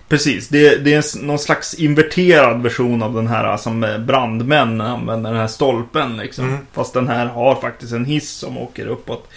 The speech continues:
Speaker 1: Eh, man får en väldigt stark, eh, James Bond-känsla på något sätt, eh, att det kommer en kille i lite så här, ja, men han har ju typ kostym på sig och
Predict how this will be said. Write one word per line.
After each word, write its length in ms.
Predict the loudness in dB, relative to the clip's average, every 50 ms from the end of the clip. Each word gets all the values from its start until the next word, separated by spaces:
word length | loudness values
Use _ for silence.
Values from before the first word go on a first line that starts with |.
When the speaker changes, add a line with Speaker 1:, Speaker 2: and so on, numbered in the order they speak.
| -16 -16 -16 -16 -14 -8
Speaker 1:
Eh, 320 | -2 0 2 2 2 0 -2 -4 -8 -14 -14 -8 -2
man 240 | 0 2 4 4 4
får 160 | 4 4 4
en 100 | 4 6
väldigt 320 | 6 4 6 4 2 -2
stark, 500 | -2 -2 2 2 4 2 2 -2 -8 -6
eh, 200 | -4 -4 -2 -2
James 420 | 0 0 2 2 2 0 -2 -4 0
Bond-känsla 920 | 4 4 4 4 4 0 -4 -2 0 2 2 4 2 2 2 2 2 2
på 140 | 2 0 -4
något 220 | -4 -6 -10 -10
sätt, 360 | -8 -8 -8 -8 -8 -14 -14 -12
eh, 60 | -12 -12 -10 -12 -12 -10
att 160 | -10 -10 -8
det 80 | -8 -4
kommer 320 | 0 2 2 2 2 0
en 180 | -2 -2 -2 -4
kille 360 | -4 -4 -6 -4 -2 -2 -2
i 180 | 0 0 0 0
lite 360 | -2 -2 -4 -4 -4 -4 -2
så 100 | -2 -2
här, 200 | -4 -4 -6 -8 -12 -12 -6
ja, 160 | -4 -2 -2
men 140 | 0 -2 0
han 180 | 0 2 2
har 180 | 4 4 4 4
ju 120 | 4 2 -2 -4 -8
typ 180 | -12 -12 -12 -12 -16 -10
kostym 560 | -6 -6 -6 -4 -2 0 0 2 2 0 -2
på 220 | -4 -4 -6 -6
sig 320 | -6 -6 -6 -6 -8 -8 -10 -18 -20 -20 -20 -10 -2
och 400 | 2 2 2 2 0 -10 -14 -6